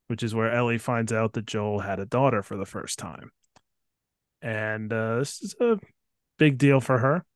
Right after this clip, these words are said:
a big deal for her to understand. And she basically says that,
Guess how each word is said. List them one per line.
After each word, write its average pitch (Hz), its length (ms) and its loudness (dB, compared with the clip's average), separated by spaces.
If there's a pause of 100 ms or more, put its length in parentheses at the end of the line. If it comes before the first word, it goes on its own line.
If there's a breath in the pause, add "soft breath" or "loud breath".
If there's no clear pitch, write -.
(140)
a 127 180 0
big 123 260 2
deal 127 200 4
for 120 160 0
her 120 140 4
to 117 60 4
understand. 120 840 0
And 117 420 0 (300)
she - 160 2
basically 160 560 8
says 139 480 6
that, 117 180 -2